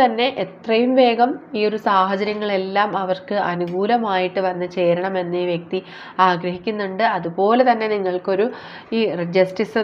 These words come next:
നൽകണം, ഈ റിലേഷൻഷിപ്പിൽ നിങ്ങൾ ആഗ്രഹിക്കുന്ന രീതിയിലുള്ള ഒരു പ്രണയം, കമ്മിറ്റ്മെന്റ് ഒക്കെ നൽകണം എന്ന് ഈ വ്യക്തി ചിന്തിക്കുന്നുണ്ട്. ഓക്കെ, ഓക്കെ, ഈ ഒരു സമയത്ത്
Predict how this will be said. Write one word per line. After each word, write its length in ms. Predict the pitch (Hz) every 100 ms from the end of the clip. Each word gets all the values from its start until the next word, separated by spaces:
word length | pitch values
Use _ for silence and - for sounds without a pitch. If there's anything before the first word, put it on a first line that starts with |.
| 202
നൽകണം, 400 | 170 175 190 185
ഈ 40 | 180
റിലേഷൻഷിപ്പിൽ 600 | 175 175 180 - 190 196 190
നിങ്ങൾ 180 | 196 196 185
ആഗ്രഹിക്കുന്ന 640 | 196 208 214 240 254 254 254
രീതിയിലുള്ള 420 | 233 214 208 202 190
ഒരു 100 | 196 190
പ്രണയം, 360 | 180 180 180 190 190
കമ്മിറ്റ്മെന്റ് 500 | 180 185 202 196 175
ഒക്കെ 200 | 175 202 185
നൽകണം 440 | 165 170 190 208 240 - - - 240 226
എന്ന് 200 | 247 262 208
ഈ 40 | 202 185
വ്യക്തി 300 | 170 - 339 - 208
ചിന്തിക്കുന്നുണ്ട്. 720 | 175 170 170 170 156 160 156 170
ഓക്കെ, 180 | 190 180 170 - - - - - - - - - - _ _ - 214
ഓക്കെ, 200 | 226 294 302 254
ഈ 20 | 240
ഒരു 140 | 240 233 226 202
സമയത്ത് 460 | 196 185 180 170